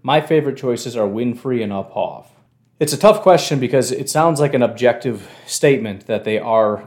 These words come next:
good players. Um, but when you mention should make the fifty-three, we're primarily talking about people that we haven't really seen, so we don't know for sure if they're good. But, um, we'll take the more subjective route, I guess, or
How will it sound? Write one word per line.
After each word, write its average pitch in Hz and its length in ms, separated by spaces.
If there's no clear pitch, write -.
good 117 220
players. 104 680
Um, 104 360
but 104 160
when 110 140
you 110 80
mention 120 320
should 139 300
make 120 180
the 101 80
fifty-three, 110 760
we're 104 200
primarily 123 560
talking 117 280
about 104 180
people 110 260
that 101 380
we 110 100
haven't 113 240
really 101 200
seen, 151 280
so 143 100
we 123 100
don't 117 180
know 110 140
for 107 160
sure 117 300
if 101 120
they're 104 140
good. 98 340
But, 95 240
um, 107 240
we'll 147 100
take 175 200
the 156 60
more 139 140
subjective 123 580
route, 143 240
I 156 80
guess, 170 400
or 117 320